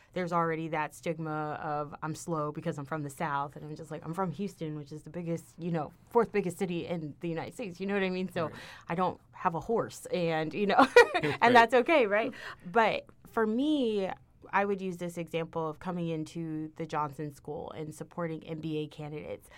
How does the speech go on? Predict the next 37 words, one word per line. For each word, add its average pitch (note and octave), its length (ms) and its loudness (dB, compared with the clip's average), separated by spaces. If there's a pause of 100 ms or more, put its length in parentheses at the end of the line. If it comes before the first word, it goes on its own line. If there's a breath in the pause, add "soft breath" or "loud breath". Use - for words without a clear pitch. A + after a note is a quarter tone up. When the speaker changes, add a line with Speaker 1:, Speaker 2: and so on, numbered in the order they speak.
(200 loud breath)
Speaker 1:
I D#3+ 100 2
have E3+ 160 -2
a E3 60 -2
Bachelor's D#3 420 -6
of D3+ 80 -10
Science D3+ 340 -8
in D3+ 80 -8
Education. D3+ 560 -10
I've E3 240 -12
always E3 360 -2
been D#3 160 -8
passionate D3+ 520 -10
about D3+ 440 -6 (320 soft breath)
education D#3 640 -6
and C3+ 100 -12
helping E3+ 480 -4
others, D#3 460 -4
and D#3 180 -6
that's E3+ 240 -2
one E3+ 140 -2
of D#3 160 -6
my D3+ 140 -6
strengths, C#3+ 580 -6
is D3 220 -6 (280 soft breath)
being F#3+ 260 -2
able E3+ 340 -2 (160)
to E3+ 420 -4 (100)
amplify D3+ 800 -2 (300)
the D#3 120 -4
talent - 540 -4
that D#3 140 -4
I C#3+ 80 -6
see E3 280 -8
in D3+ 160 -8
other D3 240 -8
people D3 520 -8
and C#3+ 260 -8